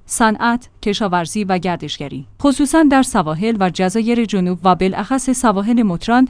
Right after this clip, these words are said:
با تاکید بر هویت ایرانی اسلامی طی حداکثر یک سال پس از ابلاغ سیاست تاکید شده است. انتقاد پزشکیان به نبود نقش راه برای توسعه متران.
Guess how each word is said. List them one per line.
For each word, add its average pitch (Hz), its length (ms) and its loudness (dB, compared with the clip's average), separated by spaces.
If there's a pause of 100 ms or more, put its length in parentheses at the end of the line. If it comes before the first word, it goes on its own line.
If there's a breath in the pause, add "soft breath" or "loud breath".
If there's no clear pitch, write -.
با 214 100 4
تاکید 214 400 -2
بر 190 180 2
هویت 185 420 -4
ایرانی 180 600 -2
اسلامی 214 480 2
طی 240 200 2
حداکثر 202 640 0
یک 214 220 -2
سال 240 280 0
پس 262 260 0
از 254 160 0
ابلاغ 196 380 -2
سیاست 208 580 -2
تاکید 190 340 -4
شده - 220 -8
است. - 320 -14 (260 soft breath)
انتقاد 240 520 2
پزشکیان 190 640 0
به 233 120 2
نبود 190 340 0
نقش 208 300 -2
راه 202 260 0
برای 233 400 0
توسعه 247 520 0
متران. 165 440 -6